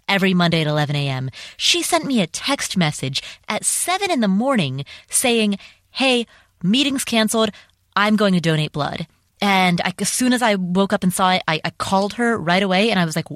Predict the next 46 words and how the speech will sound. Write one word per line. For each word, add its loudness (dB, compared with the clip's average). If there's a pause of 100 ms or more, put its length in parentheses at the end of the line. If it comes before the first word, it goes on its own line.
(200)
"Where 0
are 4
you? 0
I'm 0
coming." -4 (600)
And 4
she 2
told 0
me, 2 (180)
she -4
was 0
like, -2 (120)
"Don't 0
do 0
it 0
right 0
now. 2 (560)
The 0 (160)
line 2
is 2
so 0
backed 0
up. -2 (240)
Currently, 0
it's -2
a 0
six-hour 0
wait 0
in 2
line -2 (440)
just 0
to 2
get 0
checked 0
in, 2
at -2
which -4
point -4
they -2
give -2
you -2
a 4
number, 2
send 0
you 0
home, 2